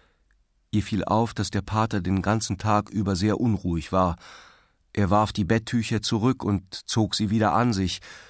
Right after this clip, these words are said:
strich unablässig mit den Händen über seine feuchte Stirn, richtete sich häufig auf und rang sich ein rauhes Husten ab.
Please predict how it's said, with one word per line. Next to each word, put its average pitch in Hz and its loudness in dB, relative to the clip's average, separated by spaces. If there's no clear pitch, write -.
strich - -2
unablässig 104 2
mit 95 2
den 87 4
Händen 101 2
über 90 0
seine 95 4
feuchte 101 -2
Stirn, 117 0
richtete 107 0
sich 90 -2
häufig 110 0
auf 117 4
und 92 0
rang 110 4
sich 98 -2
ein 95 0
rauhes 98 2
Husten 113 -4
ab. - -4